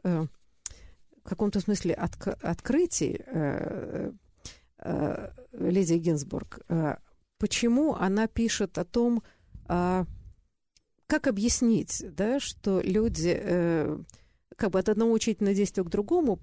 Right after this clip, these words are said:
почему она пишет, что вполне благополучные люди могут себе пустить, эм, в лоб, э, так сказать, пулю, а люди, страдающие, униженные, нищие и так далее, продолжают существовать, бороться за жизнь,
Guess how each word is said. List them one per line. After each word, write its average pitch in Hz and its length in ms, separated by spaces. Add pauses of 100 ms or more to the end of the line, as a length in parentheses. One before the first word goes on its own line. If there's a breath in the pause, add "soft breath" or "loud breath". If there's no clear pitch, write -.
почему 240 680
она 156 200
пишет, - 340
что - 300 (260 loud breath)
вполне 226 300
благополучные 180 720
люди 165 280
могут 160 300
себе - 140
пустить, - 640
эм, 156 420 (300)
в 165 60
лоб, 156 280 (100)
э, 151 180
так 160 140
сказать, - 240
пулю, 285 420 (500 loud breath)
а 196 320
люди, 220 240
страдающие, 185 720
униженные, 143 720
нищие 170 540
и 151 80
так 160 220
далее, 294 300
продолжают 180 480
существовать, 214 480
бороться 175 640
за 160 200
жизнь, 233 460